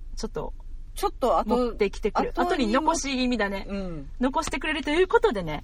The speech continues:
Speaker 2: 最後の最後に、こう、
Speaker 1: うん。
Speaker 2: どんだけ来るんだよっていうね。
Speaker 1: というわけでですよ、次回、ナショナルシアターライブ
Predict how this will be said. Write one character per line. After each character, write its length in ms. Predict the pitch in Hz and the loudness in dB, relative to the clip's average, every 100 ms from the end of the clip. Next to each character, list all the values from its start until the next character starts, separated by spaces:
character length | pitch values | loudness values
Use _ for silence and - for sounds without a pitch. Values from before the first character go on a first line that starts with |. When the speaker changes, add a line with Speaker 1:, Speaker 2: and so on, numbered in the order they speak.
| - | -10
Speaker 2:
最 380 | - 240 302 349 | -10 -4 -2 0
後 120 | 320 | -2
の 200 | 311 311 | -4 -4
最 300 | 311 311 285 | -2 0 0
後 140 | 202 180 | -2 -4
に、 180 | 170 | -6
こ 140 | 156 226 | -4 -2
う、 40 | |
Speaker 1:
う 160 | 214 190 | 0 -2
ん。 80 | - | -4
Speaker 2:
ど 160 | 214 | -2
ん 100 | 233 | 0
だ 140 | 302 339 | 0 0
け 120 | 349 | -2
来 240 | - 359 | 0 0
る 160 | 349 330 | 0 0
ん 140 | 269 | 0
だ 160 | 208 180 | 0 0
よ 200 | 147 147 - | -2 -6 -10
っ 40 | |
て 80 | - | -8
い 140 | 147 135 | -8 -8
う 160 | 131 175 | -8 -4
ね。 240 | 247 - - - | -4 -4 -10 -8
Speaker 1:
と 120 | 370 | 4
い 100 | 403 392 | 6 8
う 40 | |
わ 120 | 415 | 6
け 120 | 440 | 6
で 100 | 370 | 2
で 200 | 277 247 | 4 2
す 100 | 240 | 2
よ、 220 | 185 160 - - - - 220 | -2 -2 -4 -8 -8 -4 -2
次 160 | 262 | 0
回、 280 | - 226 - - - - - - - | 4 4 4 -4 -6 -4 -4 -4 0
ナ 100 | 247 | 2
シ 60 | |
ョ 20 | 269 | 4
ナ 60 | |
ル 100 | 254 | 4
シ 120 | 254 | 4
ア 120 | 254 240 | 2 2
タ 80 | |
ー 120 | 247 247 | 2 4
ラ 140 | 240 | 4
イ 60 | 226 | 2
ブ 240 | 175 170 | 0 -2